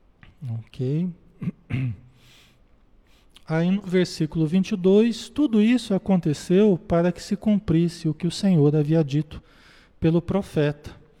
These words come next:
Eis que a virgem conceberá e dará à luz um filho, e o chamarão com o nome de Emanuel, Emanuel", o que traduzido significa "Deus está conosco",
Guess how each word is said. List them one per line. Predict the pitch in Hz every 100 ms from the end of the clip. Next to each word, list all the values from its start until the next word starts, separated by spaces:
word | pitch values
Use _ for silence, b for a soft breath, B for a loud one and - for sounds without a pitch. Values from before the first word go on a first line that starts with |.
| b b b b _ -
Eis | 160 202 226 233 233
que | -
a | 196 170
virgem | 135 175 226 247 208 220 233 233
conceberá | 196 190 180 175 165 156 135 147 170 175
e | 165
dará | 165 160 151 160
à | 151
luz | 139 156 170 160
um | 170
filho, | - - 147 135 120 110 b b b b b _
e | 170
o | 196
chamarão | - 202 190 190 143 156 160
com | - 185
o |
nome | 165 135 135 139
de | 131
Emanuel, | 170 160 151 165 143 120 127 -
Emanuel", | 143 156 156 131 123 110 - b b b b b b _
o | 165
que | - 190
traduzido | 175 196 190 202 165 175 170 170
significa | - 160 160 - 180 - 185
"Deus | 151 175 208 240 254 240 - -
está | 196 - 175 170
conosco", | - 180 160 147 139 - - -